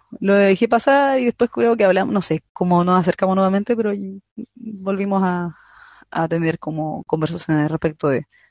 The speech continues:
de esto. Pero sí, al principio fue bien, bien duro, bien latoso.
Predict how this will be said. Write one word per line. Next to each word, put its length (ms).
de 180
esto. 200
Pero 160
sí, 220
al 60
principio 320
fue 180
bien, 720
bien 180
duro, 160
bien 180
latoso. 300